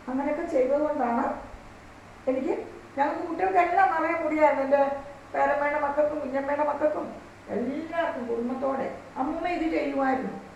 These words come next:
ഇതാ, ഇതിങ്ങനെ ചീപ്പ് കൊണ്ട് നന്നായിട്ട് ഇതാ. കണ്ടില്ലേ, കമ്മലും പൊട്ടും മാലയും ഒന്നും ഇല്ലെങ്കിൽ നമ്മൾ ഇങ്ങനെ ഇരിക്കും അല്ലേ?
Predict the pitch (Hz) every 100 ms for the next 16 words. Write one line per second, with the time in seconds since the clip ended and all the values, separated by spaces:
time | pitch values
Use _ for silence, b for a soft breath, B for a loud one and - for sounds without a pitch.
0 | - 113 151 202 - - - - - 262
1 | 294 262 262 277 320 254 247 240 269 262
2 | - - - - - - - - 247 247
3 | 254 254 262 262 285 466 - - - -
4 | - 214 - - - - - - - -
5 | - - - - - - - - - -
6 | - - - - - - - - - -
7 | - - - - - - 254 240 269 214
8 | 226 214 240 262 233 - - - 226 220
9 | - 208 - - - - 508 480 466 -
10 | - - - 262 269 277 277 254 - -
11 | 262 269 285 277 285 285 262 277 262 269
12 | 262 226 208 233 240 277